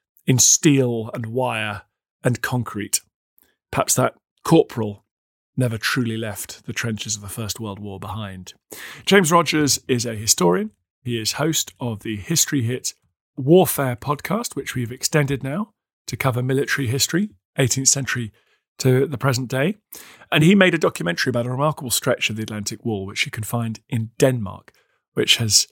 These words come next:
survived and is a great place to learn more about that fortification. He and I chatted about the Atlantic Wall and his experience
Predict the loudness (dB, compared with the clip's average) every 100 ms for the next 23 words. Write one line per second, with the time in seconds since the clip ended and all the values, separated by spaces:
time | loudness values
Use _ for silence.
0 | _ _ _ 2 4 4 0 -2 -8 -8
1 | -8 -8 -6 -6 -6 -8 -6 -4 -4 -4
2 | -6 -6 -6 -8 -8 -12 -6 -6 -6 -8
3 | -6 -2 -2 -4 _ -20 -20 -20 -18 6
4 | 6 8 4 4 2 0 2 0 0 -6
5 | -4 -6 -8 -8 -4 -4 -2 -2 -2 -2
6 | -4